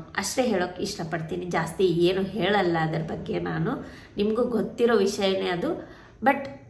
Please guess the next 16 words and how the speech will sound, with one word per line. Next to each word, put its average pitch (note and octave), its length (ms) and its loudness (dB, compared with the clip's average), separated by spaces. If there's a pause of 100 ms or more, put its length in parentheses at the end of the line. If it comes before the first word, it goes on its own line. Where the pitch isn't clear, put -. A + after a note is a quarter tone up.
(120)
ಆ, G#3+ 220 6
ನನಗೆ G#3+ 380 4
ಅನಿಸಿರೋದನ್ನ F#3+ 720 0
ನಾನು A#3 280 -2
ಹೇಳ್ತಾ F#3+ 400 2
ಇರಿದ್-, D#3+ 580 -2
ಇದ್ದೀನಿ E3+ 360 2
ಇಲ್ಲಿ. D#3 540 -4 (260)
ಆ, F#3+ 100 0
ಹೆಂಗೆ G#3 340 0
ಅಂತಂದ್ರೆ G#3 460 0
ಜಗತ್ನಲ್ಲಿ G#3 680 2
ನಾವು G#3+ 320 2
ಒಬ್ರೇ F3+ 440 4
ಬಂದಿದ್ದೀವಿ G3+ 640 0
ಅಂತಂದ್ರೆ F#3+ 840 -4